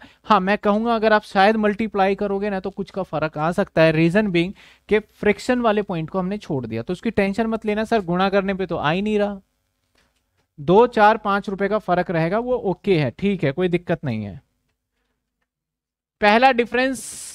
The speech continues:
आपको दिख गया। फिर से हमने क्या खरीदा, अरे इशू कर दिया, फिर से हमने क्या करा, इशू कर दिया। जैसे ही हमने इशू किया, अब देखिएगा इशू में,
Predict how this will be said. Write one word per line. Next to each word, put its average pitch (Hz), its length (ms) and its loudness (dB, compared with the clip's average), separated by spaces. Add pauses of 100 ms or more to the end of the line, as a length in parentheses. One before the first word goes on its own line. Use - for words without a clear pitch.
(360)
आपको 208 340 2
दिख 180 200 0
गया। 208 260 2 (120)
फिर 233 160 0
से 285 160 2
हमने 247 300 4
क्या 233 200 4
खरीदा, 180 400 0 (580)
अरे 220 180 2 (140)
इशू 208 280 -4
कर 135 180 0
दिया, 107 240 -6
फिर 180 200 -6
से 220 100 -6
हमने 214 220 -4
क्या 202 180 0
करा, 202 320 -4 (1200)
इशू 165 300 -8
कर 98 180 -8
दिया। 76 320 -18 (1400)
जैसे 202 320 2
ही 277 80 0
हमने 240 260 0
इशू 220 280 -6
किया, 131 300 -4 (2250)
अब 160 120 0
देखिएगा 196 400 -2
इशू 190 300 -6
में, 185 180 -10